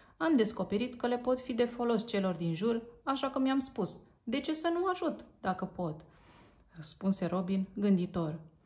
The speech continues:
„Am să vă dau o veste”, spuse deodată Dada cu o privire tristă. „Ce s-a întâmplat?” o întrebă Robin îngrijorat. „Vine iarna și Nalba m-a invitat să zbor cu ea spre țările calde. Mi-a spus că are prieteni buni care ne așteaptă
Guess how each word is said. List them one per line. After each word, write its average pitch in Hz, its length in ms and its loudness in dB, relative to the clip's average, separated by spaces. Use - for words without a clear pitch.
„Am 302 120 4
să 214 140 0
vă 170 120 0
dau 196 240 2
o 220 40 0
veste”, 240 480 0
spuse - 420 -8
deodată 170 500 -2
Dada 190 320 2
cu 202 180 -4
o 214 60 0
privire 190 380 0
tristă. 175 560 -6
„Ce - 140 -6
s-a 330 200 -2
întâmplat?” 214 760 0
o - 80 -4
întrebă 180 380 0
Robin 185 440 -2
îngrijorat. 180 800 -2
„Vine 262 380 2
iarna 190 560 2
și 214 300 -4
Nalba 214 680 0
m-a 220 120 2
invitat 220 420 0
să 214 160 -4
zbor 208 380 -2
cu 202 80 -6
ea 202 160 0
spre 202 220 -6
țările 185 380 -2
calde. 175 500 -2
Mi-a 202 160 2
spus 220 280 -2
că - 80 -4
are 226 160 2
prieteni 214 460 2
buni 226 240 2
care 202 220 0
ne 185 120 0
așteaptă 190 720 -4